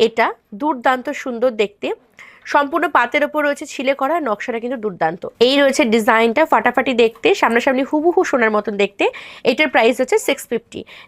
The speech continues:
নেক্সট কালেকশন যাচ্ছি, এই আছে ডিজাইনটা, ডিজাইনটা দেখো just কতটা সুন্দর। And সিক্স ফিফটিতে just চিন্তা করা যায় না যে এতটা সুন্দর একটা চোকার তোমরা মা-, পাচ্ছ মাত্র সিক্স ফিফটি, ছশো পঞ্চাশ টাকাতে।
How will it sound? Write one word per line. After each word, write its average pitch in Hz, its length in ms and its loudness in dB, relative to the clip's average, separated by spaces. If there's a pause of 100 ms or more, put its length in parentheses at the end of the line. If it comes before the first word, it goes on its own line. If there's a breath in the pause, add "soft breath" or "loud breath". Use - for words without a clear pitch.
(120)
নেক্সট 302 240 -2
কালেকশন 330 380 2
যাচ্ছি, 320 260 0 (200)
এই 269 80 2 (100)
আছে 269 160 -2 (100)
ডিজাইনটা, 233 500 0 (180)
ডিজাইনটা 247 540 0
দেখো 208 220 -4
just 208 240 -8
কতটা 185 260 -6 (100)
সুন্দর। - 260 -10 (400 loud breath)
And 202 80 -2 (140)
সিক্স 381 280 -2
ফিফটিতে 302 440 -4
just 269 160 0 (140)
চিন্তা 277 260 -2
করা 247 200 4
যায় 208 140 2
না 269 120 0
যে 254 140 0
এতটা 233 200 -4 (120)
সুন্দর 294 220 -6 (100)
একটা - 120 -2 (100)
চোকার 240 260 -4
তোমরা 226 220 -2
মা-, 220 200 -4
পাচ্ছ 202 220 -2 (720 loud breath)
মাত্র 254 240 0 (160)
সিক্স 277 220 -4
ফিফটি, 208 260 -2
ছশো 254 300 -2
পঞ্চাশ 185 340 -2
টাকাতে। - 280 -12